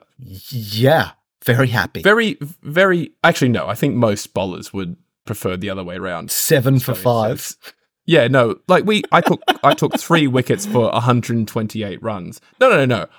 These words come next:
Speaker 2: I took a hundred and twenty-eight
Speaker 1: <laughs>
Speaker 2: wickets
Speaker 1: Wickets
Speaker 2: for,
Speaker 1: for three
Speaker 2: for five
Speaker 1: runs. <laughs>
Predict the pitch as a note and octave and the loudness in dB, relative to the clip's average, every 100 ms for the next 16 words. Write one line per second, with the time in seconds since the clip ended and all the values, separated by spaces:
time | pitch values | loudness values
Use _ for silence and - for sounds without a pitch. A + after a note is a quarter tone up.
0 | - G#3 G#3 F3 C#3+ D#3 D3+ A#2+ A2+ A2 | 0 2 4 4 4 4 2 0 -2 -2
1 | - A#2 G#2+ A2 B2+ G#2+ A3+ G#2 A#3 A#2+ | -2 0 0 0 0 0 0 0 0 0
2 | A2 F#3+ C3+ - - B2+ A#2+ F3 - - | 2 2 2 -4 -4 -4 2 2 2 -4
3 | C#3 - A#3+ - C#3 - D#3+ - - _ | 0 0 0 -2 -4 -2 -2 -2 -8 _
4 | - - - - A3 | -20 -14 -12 -8 -6